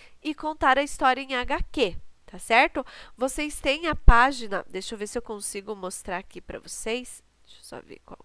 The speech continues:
que é a produção de texto quatro aqui. Deixa eu só achar. Lá no final, vocês têm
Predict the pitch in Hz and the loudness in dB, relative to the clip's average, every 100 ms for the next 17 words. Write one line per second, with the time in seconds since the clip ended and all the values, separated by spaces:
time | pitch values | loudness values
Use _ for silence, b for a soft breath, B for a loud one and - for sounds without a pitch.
0 | - - - - - _ _ - - - | -18 -12 -12 -12 -18 _ _ -20 -16 -14
1 | - - 190 185 - - - - 233 - | -12 -8 -8 -10 -16 -14 -14 -14 -16 -12
2 | - - - - - - 240 339 - b | -10 -10 -14 -20 -20 -14 -12 -10 -12 b
3 | b b b b 160 _ _ 151 151 - | b b b b -20 _ _ -14 -8 -8
4 | - - 143 - - 202 220 - - 220 | -8 -10 -10 -10 -4 -2 -2 -6 -2 0
5 | 240 320 b b b b b b b b | 0 -2 b b b b b b b b
6 | _ _ _ _ _ _ _ _ 208 214 | _ _ _ _ _ _ _ _ -2 4
7 | 262 320 302 226 190 196 254 233 - 233 | 4 2 -8 -6 2 4 4 0 -4 -4
8 | 220 - 226 214 262 | -4 -4 0 0 0